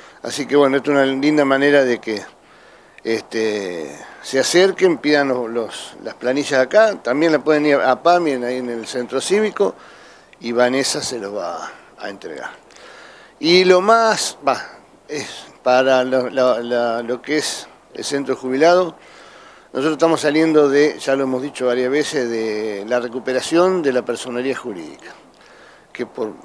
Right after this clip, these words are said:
varios motivos, eh, se cayó. Eh, dentro de todas las cosas que cumplimos, los reglamentos, los re-, los requerimientos de per-, del persona jurídica,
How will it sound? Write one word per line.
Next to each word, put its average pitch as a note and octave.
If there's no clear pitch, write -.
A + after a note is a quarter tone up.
varios D3
motivos, G#3
eh, G2+
se -
cayó. D#3
Eh, B2
dentro G3+
de E3+
todas G3+
las E3+
cosas F#3
que D3
cumplimos, D#3
los B2+
reglamentos, C#3
los A2
re-, A2+
los A2
requerimientos C3
de A2
per-, G#2+
del G#2
persona C3+
jurídica, D#3